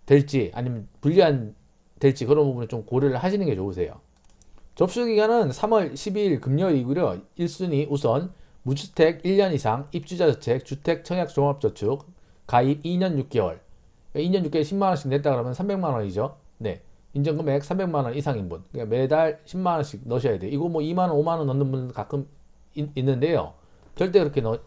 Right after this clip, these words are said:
넣으면 안 되세요. 무조건 되든 안 되든 십만 원.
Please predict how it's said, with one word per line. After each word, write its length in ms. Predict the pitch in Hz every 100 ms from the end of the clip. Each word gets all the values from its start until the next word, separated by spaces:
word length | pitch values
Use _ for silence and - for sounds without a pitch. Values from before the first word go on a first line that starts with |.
| -
넣으면 320 | 127 123 98
안 120 | 98
되세요. 340 | 98 90 78 - _ - _ _ _ -
무조건 520 | 135 156 185 139 160 -
되든 260 | - 131 165
안 140 | 135
되든 360 | 120 107 139 175 - -
십만 320 | - 156 139
원. 240 | 101 113